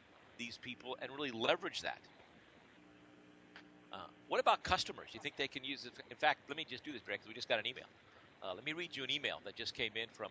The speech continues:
uh, Bill in Seattle. It says, "I run a small business selling B two B. There are lots, let's see, there is a lot out there about using these sites. However,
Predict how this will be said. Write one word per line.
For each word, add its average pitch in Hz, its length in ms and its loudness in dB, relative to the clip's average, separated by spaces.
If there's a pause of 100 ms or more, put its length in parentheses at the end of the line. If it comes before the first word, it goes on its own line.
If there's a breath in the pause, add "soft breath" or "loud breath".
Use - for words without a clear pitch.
uh, 92 60 -6 (500 soft breath)
Bill 190 240 8
in 190 80 0
Seattle. 120 480 6 (1500)
It 156 140 2
says, 160 540 8 (880)
"I 156 220 12
run 165 260 4
a 120 80 -2
small 143 680 8 (440)
business 113 400 0
selling 127 540 4
B 127 140 2
two 123 100 -2
B. 104 220 2 (1120)
There 123 100 4
are 123 80 8
lots, 135 540 10 (540)
let's - 120 -12
see, 85 140 -10 (240 soft breath)
there 143 80 0
is 139 80 -2
a 147 80 2
lot 135 380 12
out 143 260 8
there 120 320 0 (720 soft breath)
about 135 320 4
using 139 320 -6
these 123 160 -6
sites. 104 300 -2
However, 131 440 2